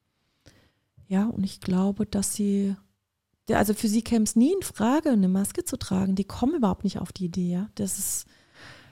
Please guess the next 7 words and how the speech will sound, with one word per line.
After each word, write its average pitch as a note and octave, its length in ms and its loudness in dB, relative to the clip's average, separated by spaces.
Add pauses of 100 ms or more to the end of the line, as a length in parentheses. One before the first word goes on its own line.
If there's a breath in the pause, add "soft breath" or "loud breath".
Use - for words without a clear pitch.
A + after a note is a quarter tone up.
(160 soft breath)
ähm, F#3 320 0
so C4+ 260 -2
weit A#3 340 0
weg. - 380 -2 (200)
Für, - 320 -6
also, F#3 360 -4 (240)
ja, G3 180 -10